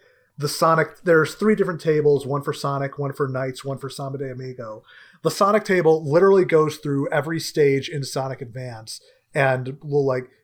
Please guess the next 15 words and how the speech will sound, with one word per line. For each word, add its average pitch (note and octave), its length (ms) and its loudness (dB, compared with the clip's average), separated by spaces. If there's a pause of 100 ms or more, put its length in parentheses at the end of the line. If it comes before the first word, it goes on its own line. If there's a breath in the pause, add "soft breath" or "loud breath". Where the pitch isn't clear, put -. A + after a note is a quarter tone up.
you D#3+ 120 -2
get E3 140 6
a D#3 40 0
Chaos E3 420 0
Emerald C3 280 -2
and B2+ 80 -6
advance B2+ 320 -4
a C3 60 -8
stage C3 360 -2
every C#3 240 -8
time C3+ 360 -8
you B2+ 380 -12 (360)
defeat C#3+ 420 -6
Eggman. A#2 580 -8 (720)
And C#3+ 360 -2